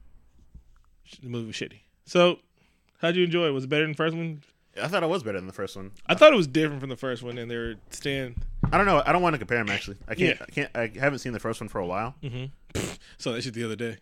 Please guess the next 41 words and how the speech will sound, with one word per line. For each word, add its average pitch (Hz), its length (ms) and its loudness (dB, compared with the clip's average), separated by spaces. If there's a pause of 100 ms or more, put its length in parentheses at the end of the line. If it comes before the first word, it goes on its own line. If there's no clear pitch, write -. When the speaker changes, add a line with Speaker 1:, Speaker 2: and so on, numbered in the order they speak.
(380)
Speaker 2:
Uh, 107 60 -8
so, 104 340 -2 (520)
I 101 140 -6
can 104 100 -8
just 110 120 -6
say 110 120 -2
it - 20 0
was, 104 180 -2
it 110 100 -10
was 98 140 -6
fun. 110 220 -6
I 98 100 -4
enjoyed 98 260 -6
it. 98 160 -8 (100)
Very 101 180 -4
creative 98 300 -8
action 101 200 -10
sequences. 104 540 -8
Speaker 1:
Mm-hmm. 123 100 -10 (440)
Speaker 2:
Uh, 101 380 -4
it 101 40 -8
was 104 100 -6
fu-, - 100 -10
it 113 100 -10
was 104 140 -4
funny 135 220 -2
when 117 120 0
it - 20 -4
needed 110 260 -6
to 113 60 -4
be. 110 380 -6 (1300)
It 107 100 -4
loo-, 113 160 0
it 107 120 -2
looked 110 260 -4
really 113 160 -4
good. 117 300 -2 (1120)
Speaker 1:
In 190 120 4
a 185 60 4
movie 233 380 6
with 185 460 6